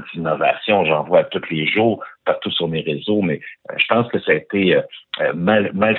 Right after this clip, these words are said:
fait. Euh, puis tu sais, tout le monde a de-, dernièrement a blâmé les associations qui représentaient l'industrie, que ce soit le Restaurant Canada ou la R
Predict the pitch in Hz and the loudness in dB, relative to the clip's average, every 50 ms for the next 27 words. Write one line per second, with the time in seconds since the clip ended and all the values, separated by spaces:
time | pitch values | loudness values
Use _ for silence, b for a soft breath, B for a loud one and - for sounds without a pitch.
0 | - - - 113 120 120 - - b b b b b - - 82 78 78 - - | -2 0 0 0 0 0 -4 -10 b b b b b 2 4 4 4 4 2 -2
1 | - 185 165 - - - 101 110 113 117 101 90 78 76 71 73 80 80 82 80 | 0 2 2 2 0 0 2 4 4 4 6 4 4 2 4 2 2 2 4 2
2 | 85 78 78 78 76 87 101 92 78 71 - 87 80 76 73 73 73 78 87 90 | 2 2 2 0 0 2 2 2 2 2 2 2 2 2 2 0 0 0 0 0
3 | 87 80 71 73 73 69 85 - - - 78 - - 85 78 - - 90 82 - | 0 0 -2 -4 -4 -4 -4 -6 -6 -8 -8 -4 -2 -4 -2 -2 -2 -4 -4 -4
4 | - - 78 76 - 80 78 - 78 73 71 _ - 80 78 78 73 71 - - | -6 -8 -8 -8 -8 -10 -8 -8 -8 -8 -8 _ -6 -6 -4 -6 -6 -8 -10 -10
5 | - - - - - 92 87 - - - - - - - 78 73 71 71 67 - | -10 -10 -10 -8 -6 -6 -6 -6 -8 -12 -8 -4 -2 0 0 2 0 0 -2 -2
6 | 73 - - - 80 80 71 - - 76 71 69 62 87 87 82 78 71 67 71 | -4 -6 -6 -6 -8 -8 -6 -4 -2 -2 -2 -2 -2 -2 -2 0 2 2 2 2